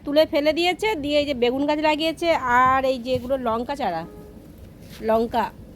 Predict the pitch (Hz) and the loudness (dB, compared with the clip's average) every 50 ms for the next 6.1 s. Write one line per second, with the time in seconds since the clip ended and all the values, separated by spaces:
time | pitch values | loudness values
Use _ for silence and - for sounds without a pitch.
0 | - - - - - - - - - - - - - - - - - - - 285 | -18 -18 -18 -18 -20 -18 -16 -16 -16 -16 -18 -20 -20 -20 -20 -12 -6 -2 0 2
1 | 330 403 392 349 339 359 381 370 - - 339 339 359 359 330 330 349 349 - - | 2 4 4 4 4 2 2 0 0 0 0 2 4 4 4 4 2 0 -2 -2
2 | 294 262 240 254 254 269 285 320 330 330 311 285 247 240 233 240 269 277 269 294 | -2 0 0 2 0 2 2 0 0 -2 -2 -4 -6 -4 -4 -2 -2 -2 -2 -2
3 | 285 285 269 269 262 254 240 240 269 247 254 247 233 226 - 269 262 277 277 254 | -2 -2 -2 0 2 2 2 2 0 0 0 -2 -4 -4 -4 -4 -4 -2 -2 0
4 | 247 226 233 - - - 302 285 247 220 208 196 190 - - - 202 185 - - | 0 0 -2 -2 -4 -2 -2 0 0 0 -2 -4 -6 -8 -10 -10 -10 -10 -12 -14
5 | - - - - - - - 247 240 254 269 269 - 311 311 302 330 330 339 370 | -20 -20 -20 -20 -18 -4 0 0 2 4 2 2 2 0 0 2 2 2 2 2
6 | 392 453 | 4 4